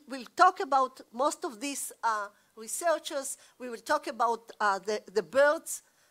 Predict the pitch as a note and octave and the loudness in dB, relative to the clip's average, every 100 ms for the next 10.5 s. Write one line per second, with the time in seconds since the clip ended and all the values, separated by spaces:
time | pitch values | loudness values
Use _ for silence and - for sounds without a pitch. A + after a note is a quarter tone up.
0 | _ - C4+ - C#4+ C#4+ C#4 G3+ G#3 C#4 | _ -18 -16 -2 2 2 0 -8 -6 -6
1 | F4 C4 C4 - C4 A#3+ B3+ - A#3+ - | -4 -8 -8 -10 -10 -12 -14 -14 -16 -18
2 | A3 A3 G#3+ A3 A3 G#3 G3+ - A#3+ A#3 | -16 -12 -6 -6 -6 -16 -18 -18 -16 -16
3 | A3+ G3+ A3+ B3 C#4+ C4+ - _ - G#3+ | -12 -8 -6 -6 -8 -10 -14 _ -12 -10
4 | G#3+ G#3 E3+ C3 - _ _ _ _ _ | -10 -12 -10 -14 -16 _ _ _ _ _
5 | _ _ _ _ _ _ _ E4 A#4+ B4 | _ _ _ _ _ _ _ 4 4 0
6 | G#4+ D4 C4+ B3 A#3+ D4 D#4+ - - B3+ | -2 2 2 0 -2 2 2 0 -10 -2
7 | B3 - - A#3 A3+ A3 A3+ C4+ E4 B3 | -2 -2 -12 -10 -8 -8 -8 -6 -8 -8
8 | A#3+ A#3 A3+ A3 G#3+ - _ _ G3 A#3+ | -4 -2 2 2 2 -6 _ _ -2 -2
9 | A#3+ - A3 G#3 G#3+ A#3 A3 - - D#4+ | -2 -2 0 0 -2 -4 -4 -2 4 4
10 | D#4 B3 C4 B3 B3 | 4 2 4 4 2